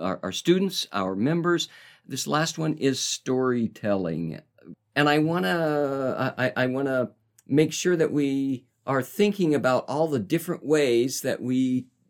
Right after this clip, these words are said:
that we can do that. This is not just talking about writing a story down. I used to say to my speech students, we all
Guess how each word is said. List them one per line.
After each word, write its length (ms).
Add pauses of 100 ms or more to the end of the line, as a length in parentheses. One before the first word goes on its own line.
(120)
that 180
we 140
can 180
do 160
that. 300 (280)
This 280
is 120
not 360
just 440
talking 380
about 340
writing 600
a 100
story 480
down. 380 (560)
I 140
used 260
to 60
say 200
to 60
my 160
speech 560
students, 560 (640)
we 320
all 460